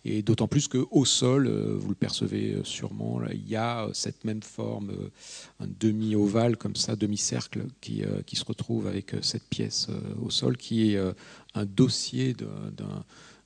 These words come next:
d'un, d'un canapé que tu as trouvé et que tu as,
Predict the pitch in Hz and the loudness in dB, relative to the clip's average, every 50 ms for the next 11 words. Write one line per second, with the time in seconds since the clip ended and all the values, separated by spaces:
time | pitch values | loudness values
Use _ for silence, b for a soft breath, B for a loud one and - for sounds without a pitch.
0 | _ - - 107 98 98 98 95 92 95 95 95 98 - - 117 117 107 107 - | _ -8 -4 -2 -2 -2 -2 -2 -4 -4 -4 -4 -6 -4 -4 -2 -2 -2 -2 0
1 | - 120 123 - - 107 - - - 104 - - - 117 107 107 117 131 143 - | 0 0 0 0 -2 -4 -4 -4 -2 0 2 2 2 0 -2 -2 -4 -4 -6 -8
2 | - - - - - - - - - - 110 107 101 98 98 95 98 98 95 | -10 -14 -12 -12 -10 -8 -8 -8 -4 -4 -2 -2 -2 -2 -4 -6 -6 -8 -8